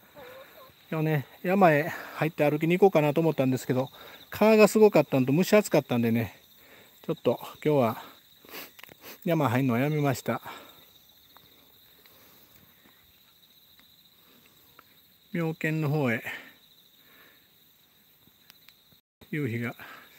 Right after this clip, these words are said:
沈んでいこうとしてますけど、まだちょっと時間ありそうです。妙見山の方。明日はそうですね。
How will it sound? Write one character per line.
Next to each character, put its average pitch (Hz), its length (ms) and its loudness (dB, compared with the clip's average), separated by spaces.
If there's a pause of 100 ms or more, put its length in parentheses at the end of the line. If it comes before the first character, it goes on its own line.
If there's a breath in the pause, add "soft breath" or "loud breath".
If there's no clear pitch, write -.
(140)
沈 135 300 -6
ん 131 40 -6
で 131 100 -4
い 127 60 -6
こ - 140 -10
う 120 60 -8
と 139 100 -14
し - 80 -16
て - 140 -14
ま 110 140 -8
す - 140 -18
け 107 100 -10
ど、 120 200 -6 (680 soft breath)
ま 147 120 -12
だ 156 120 -10
ち - 120 -10
ょ - 20 -4
っ - 40 -18 (100)
と 123 120 -10 (440 loud breath)
時 135 160 -10
間 120 100 -6 (100)
あ 107 60 -14
り 107 80 -10
そ 117 220 -8
う - 20 -8
で 98 80 -10
す。 - 340 -18 (1400 soft breath)
妙 151 200 -6
見 143 180 -4
山 113 240 -6
の 110 80 -6
方。 101 100 -10 (2000 loud breath)
明 170 80 -6
日 - 140 -8
は 139 80 0
そ 156 140 -2
う 131 40 0
で 117 60 -2
す 107 80 -6
ね。 135 340 -2